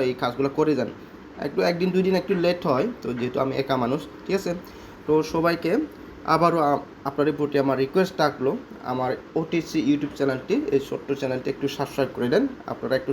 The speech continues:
সহ-, সহযোগিতা করেন। আর যেহেতু আমার ওয়ান কে, মানে must be আমার ওয়ান কে ফলোয়ার্স মানে সাবস্ক্রাইবার লাগবেই আমার, ঠিক আছে? তারপর আমার এই YouTube থেকে মোটামুটি একটা আর্নিং হবে। তো যারা, যারা এখনও সাবস্ক্রাইব করে দেন নাই, আপনাদের প্রতি আমার রিকোয়েস্ট থাকলো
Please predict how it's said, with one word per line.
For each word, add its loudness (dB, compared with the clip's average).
সহ-, -2
সহযোগিতা 4
করেন। 4
আর 2
যেহেতু 0
আমার 0
ওয়ান 6
কে, 4
মানে 4
must 2
be 2
আমার 0
ওয়ান -2
কে -4
ফলোয়ার্স 0
মানে -4
সাবস্ক্রাইবার 2
লাগবেই 4
আমার, 0
ঠিক -6
আছে? -4
তারপর -2
আমার -4
এই -4
YouTube -4
থেকে 0
মোটামুটি 0
একটা -2
আর্নিং 0
হবে। 0
তো -2
যারা, 4
যারা 4
এখনও 0
সাবস্ক্রাইব 0
করে 0
দেন 2
নাই, 2
আপনাদের -4
প্রতি -4
আমার -2
রিকোয়েস্ট -2
থাকলো -4